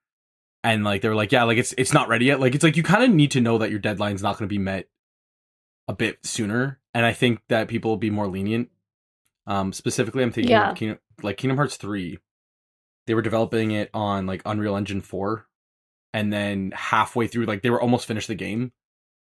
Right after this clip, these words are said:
Speaker 1: and then they were like, Unreal Engine five came out, and he's like, "Stop what you're doing, start over. I don't want any of this game to be ported from Unreal Engine four. Do it from Unreal Engine five." And then they were like, "This game's gonna be delayed, like, another three years. Just, just so everybody knows, like,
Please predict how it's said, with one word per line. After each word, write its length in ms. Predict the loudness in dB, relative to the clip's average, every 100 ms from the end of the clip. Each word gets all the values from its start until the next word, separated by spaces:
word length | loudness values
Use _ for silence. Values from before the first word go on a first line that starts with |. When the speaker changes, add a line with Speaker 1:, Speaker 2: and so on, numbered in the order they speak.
| _ -2
Speaker 1:
and 300 | 0 0 0
then 160 | 0
they 120 | 0
were 140 | -2 -2
like, 380 | -2 -4 -6 -6
Unreal 280 | -4 -2 -2
Engine 240 | -4 -4
five 200 | -4 -4
came 140 | 0
out, 120 | 0 0
and 100 | -2
he's 120 | -2
like, 200 | -4 -4
"Stop 380 | -4 -2 0 0
what 160 | 0
you're 80 | 0
doing, 320 | 0 0 0
start 340 | -2 -2 -2 -2
over. 340 | -8 -10 -14 -6
I 120 | -4
don't 280 | 0 -2 2
want 200 | 2 2
any 200 | 0 0
of 60 | 0
this 120 | -2
game 180 | -2 -2
to 80 | -4
be 100 | -6
ported 360 | -4 -4 -4 -4
from 140 | -4
Unreal 280 | -4 -4 -4
Engine 200 | -6 -8
four. 420 | -6 -2 -2 -2 _ _ _ _ _ 0
Do 140 | 0
it 80 | 0
from 80 | -2
Unreal 280 | -2 -4
Engine 200 | -4 -4
five." 300 | 0 2 0 -2
And 140 | 2
then 80 | 4
they 80 | 4
were 80 | 4
like, 240 | 2 2
"This 140 | 2
game's 180 | 2 4
gonna 140 | 2 4
be 80 |
delayed, 280 | 4 4 2
like, 120 | 0
another 180 | -4 -6
three 220 | -8 -10
years. 320 | -10 -12 -16 -20 _
Just, 280 | -2 0 2
just 180 | 2 4
so 60 | 4
everybody 280 | 6 4
knows, 260 | 6 4 2
like, 240 | 0 -2